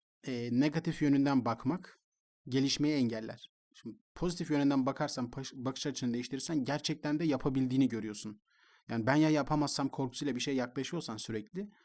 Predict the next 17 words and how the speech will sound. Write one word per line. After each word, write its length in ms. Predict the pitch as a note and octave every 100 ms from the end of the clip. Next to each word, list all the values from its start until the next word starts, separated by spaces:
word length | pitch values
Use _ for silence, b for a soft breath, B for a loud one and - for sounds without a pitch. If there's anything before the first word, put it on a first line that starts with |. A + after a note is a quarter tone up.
| b
ancak 320 | - D#3 E3 D3
yapabildiğini 560 | C3+ D3+ D3+ D3 E3+
gördükten 440 | D3+ C#3+ C#3+ D3 D#3+
sonra 240 | C#3+ C3
yavaş 360 | A#2+ C3+ C#3+ C3+
yavaş 220 | A#2 A#2
kendine 340 | - A2+ A#2
güvenin 360 | A2 A2+ A#2 A#2
gelir. 280 | A#2 F3 D#3+
Bu 80 |
da 80 | D3+
sana 200 | C#3 C#3
zaman 260 | B2 B2+ C3+
kaybettirir 440 | B2+ A2+ G#2+ A#2
ve 80 | C#3+
gelişmeni 440 | B2+ B2 A2+ A#2+
engeller. 540 | C3+ A2+ G#2+ G#2 G#2